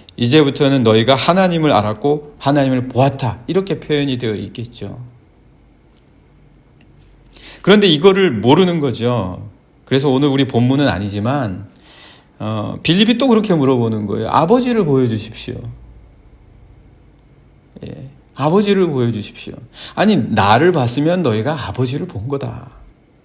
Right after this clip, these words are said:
길은 하나라는 얘기예요. 하나님께로 이르는 길은 그리스도 예수뿐이다. 예수를 알면, 그분의 성품을 알면,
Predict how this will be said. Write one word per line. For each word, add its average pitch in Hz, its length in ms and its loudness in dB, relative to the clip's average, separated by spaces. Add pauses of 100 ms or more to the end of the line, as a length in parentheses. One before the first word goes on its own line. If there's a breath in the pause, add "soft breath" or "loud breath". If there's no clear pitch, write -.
(1600 loud breath)
길은 196 300 4
하나라는 180 600 2
얘기예요. 98 640 -8 (600 loud breath)
하나님께로 190 580 4
이르는 131 420 2
길은 120 320 0
그리스도 120 500 -2
예수뿐이다. 98 840 -8
예수를 147 680 2
알면, 107 480 -2
그분의 143 400 0
성품을 151 540 2
알면, 107 520 -2